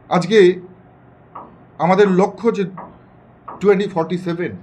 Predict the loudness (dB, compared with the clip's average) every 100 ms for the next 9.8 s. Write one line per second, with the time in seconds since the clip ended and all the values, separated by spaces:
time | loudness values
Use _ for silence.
0 | -16 -10 -8 -8 -6 -6 -4 -6 -6 -10
1 | -8 -4 -2 -2 -4 -8 -18 -20 -20 _
2 | -20 _ _ -20 _ -10 -8 -6 -8 -8
3 | -6 -6 -6 -16 -20 -16 -14 -10 -8 -8
4 | -6 -4 -2 -4 -8 -16 -20 -20 -20 -20
5 | -10 -8 -8 -10 -10 -10 -8 -6 -6 -8
6 | -12 -12 -10 -12 -14 -14 -14 -14 -20 -20
7 | _ -20 -20 -20 -20 -20 -20 -8 -2 0
8 | 0 -2 -20 -20 -8 0 2 4 2 2
9 | -4 -4 -4 -2 -2 -2 -2